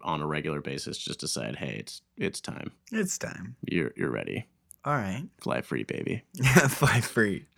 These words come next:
Speaker 2: So you're rocking a Daft Punk hat. Is that a, is that a influence for you?
Speaker 1: Oh, totally.
Speaker 2: Yeah.
Speaker 1: I, I mean, as far as, like, my favorite electronic early music, it was probably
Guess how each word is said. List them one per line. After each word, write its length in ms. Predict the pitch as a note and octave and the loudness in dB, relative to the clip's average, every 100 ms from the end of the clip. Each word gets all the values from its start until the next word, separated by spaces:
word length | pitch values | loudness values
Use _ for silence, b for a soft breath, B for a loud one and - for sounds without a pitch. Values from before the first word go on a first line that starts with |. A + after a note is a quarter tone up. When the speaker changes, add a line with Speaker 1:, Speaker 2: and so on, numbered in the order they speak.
| B B B B B B - | B B B B B B -2
Speaker 2:
So 180 | - | 6
you're 120 | A#2 G#2+ | 6 8
rocking 300 | G#2 G#2 G#2 | 6 4 2
a 120 | G2 | 0
Daft 420 | F2+ A2 - - | 6 8 8 4
Punk 260 | A#2 A2+ - | 0 0 2
hat. 360 | G2 F#2 F#2+ | 2 2 2
Is 160 | - F#2+ | -4 -2
that 240 | G2+ G2 | 0 2
a, 440 | G2+ G2 F#2+ F#2 - - | 2 2 2 0 -2 -8
is 140 | G2+ | -2
that 140 | G#2+ G2+ | 0 0
a 300 | G2 G2+ - b b b - | 0 -4 -8 b b b 4
influence 640 | C3+ C3 C3+ B2+ B2+ C3 | 4 6 6 8 6 4
for 140 | - | 4
you? 360 | C3+ C3+ C#3 C#3+ - b b b b b - | 4 4 2 0 -8 b b b b b 6
Speaker 1:
Oh, 180 | F2 | 6
totally. 500 | - D#2+ E2+ A#1 C3 - _ _ - | 6 2 2 2 -2 -6 _ _ -10
Speaker 2:
Yeah. 240 | E3+ E3+ F#3 | -6 -6 4
Speaker 1:
I, 300 | - A#2+ C3 - | 10 10 10 6
I 140 | C3 C3 | 6 8
mean, 380 | B2 A2+ G#2 - _ - - _ - | 8 8 6 2 _ -8 -8 _ 4
as 160 | A#2 | 6
far 180 | - E3+ | 8 8
as, 100 | E3 | 10
like, 140 | C3 A2+ | 8 8
my 140 | F#2 | 8
favorite 760 | F2 - - G2+ A2 G#2+ G#2+ G2+ | 6 2 6 8 8 8 8 8
electronic 600 | F#2+ F#2 - G2+ F2+ F2 | 6 4 4 4 4 2
early 280 | - F2 F2 | 4 4 6
music, 460 | F2 F2 G#2+ G#2+ G#2+ | 6 4 4 2 2
it 100 | - | 0
was 140 | F2+ | 0
probably 720 | - E2+ F2+ E2 F2 D#2+ E2 | 2 4 4 2 2 2 0